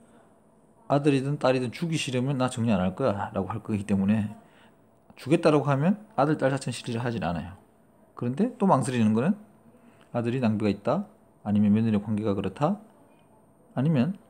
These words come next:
손자를 생각하는 마음, 요런 구조로 되는 거죠. 그래서 결국은 두 번째 레벨에서는, 음, 아들이 정리 신탁이 아니라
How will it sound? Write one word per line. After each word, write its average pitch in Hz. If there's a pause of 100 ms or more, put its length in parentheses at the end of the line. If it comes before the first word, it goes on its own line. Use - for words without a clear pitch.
(140)
손자를 170
생각하는 107
마음, 87 (460)
요런 185
구조로 110
되는 95
거죠. -
그래서 135
결국은 151 (520)
두 113
번째 113
레벨에서는, 95 (680)
음, 92 (320)
아들이 123
정리 110
신탁이 151
아니라 90